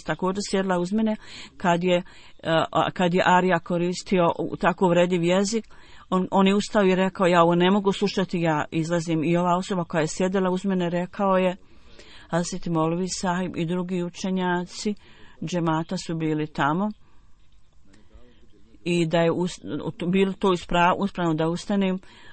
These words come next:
ja sam ustao i rekao, „Ne, šta god oni misle, ja,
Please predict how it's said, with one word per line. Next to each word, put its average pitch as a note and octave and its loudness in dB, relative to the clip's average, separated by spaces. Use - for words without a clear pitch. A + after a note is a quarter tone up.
ja F3 -2
sam F3+ -4
ustao F3 -2
i F3 0
rekao, E3+ -2
„Ne, F#3+ 0
šta F#3 -4
god F#3+ 0
oni F3 0
misle, F3 -2
ja, E3 2